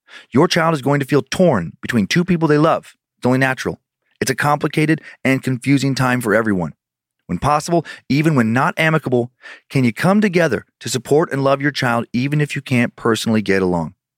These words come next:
If you are going to share sensitive information with the kid or kids in order to defend yourself, you, of course, can share it with them honestly, but make sure it's on their level.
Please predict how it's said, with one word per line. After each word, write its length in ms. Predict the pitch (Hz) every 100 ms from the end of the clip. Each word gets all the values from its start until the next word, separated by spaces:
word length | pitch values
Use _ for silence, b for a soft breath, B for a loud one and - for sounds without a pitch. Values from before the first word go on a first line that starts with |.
| _ -
If 120 | -
you 140 | 104 -
are 280 | 123 143 170
going 260 | 147 147
to 80 | 151
share 260 | - 120 113 B -
sensitive 500 | - 147 170 175 170
information 580 | 160 160 123 120 123 b b -
with 220 | 127 147
the 100 | 180
kid 320 | - 135 131 _
or 120 | - 165
kids 340 | 160 139 135 B B
in 160 | 147 175
order 240 | 139 143
to 120 | 143
defend 320 | 139 143 135 113
yourself, 480 | 98 98 92 - - _ _ _
you, 220 | 101 135
of 120 | - -
course, 320 | 143 135 - _ _ _
can 320 | - 196 240 233
share 260 | - 85
it 160 | 107 - _ _
with 160 | 117 113
them 160 | 117
honestly, 500 | 101 98 95 98 107 B B B -
but 120 | 139
make 220 | 151 202
sure 160 | - 190
it's 120 | 175
on 260 | 160 139 120 _
their 460 | 101 101 131 147 139
level. 320 | 127 95